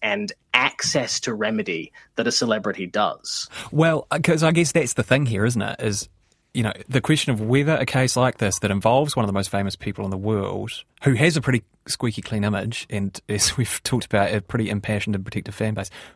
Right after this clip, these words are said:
Speaker 2: whether that could actually be the impetus for meaningful, like, it's not good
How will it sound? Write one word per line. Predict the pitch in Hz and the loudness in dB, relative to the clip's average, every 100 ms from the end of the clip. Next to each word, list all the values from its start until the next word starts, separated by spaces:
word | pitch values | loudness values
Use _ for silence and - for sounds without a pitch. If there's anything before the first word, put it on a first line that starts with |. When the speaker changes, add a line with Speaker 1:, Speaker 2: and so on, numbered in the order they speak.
| - | -4
Speaker 2:
whether | 110 139 151 165 156 151 135 - _ - _ _ _ _ | 4 4 6 4 4 2 0 -8 _ -20 _ _ _ _
that | - 113 104 113 113 113 143 156 110 110 - - - _ | -8 -6 -6 -6 -6 2 4 6 4 4 0 -6 -8 _
could | - 135 | 0 4
actually | 135 131 - 143 127 | 4 2 -2 0 0
be | - 131 | 0 0
the | 120 123 113 | 2 0 0
impetus | 127 131 - 110 - - - - _ _ _ | -2 -2 -6 -6 -6 -6 -6 -10 _ _ _
for | - - 123 120 123 120 120 117 _ _ - | -20 -2 2 4 4 4 0 -4 _ _ -4
meaningful, | 113 113 117 113 - 110 104 104 - _ _ _ | 2 2 2 0 0 0 2 -2 -10 _ _ _
like, | 139 143 | 2 2
it's | 143 | 4
not | 170 165 113 | 2 2 2
good | - 147 101 110 | 4 4 4 -2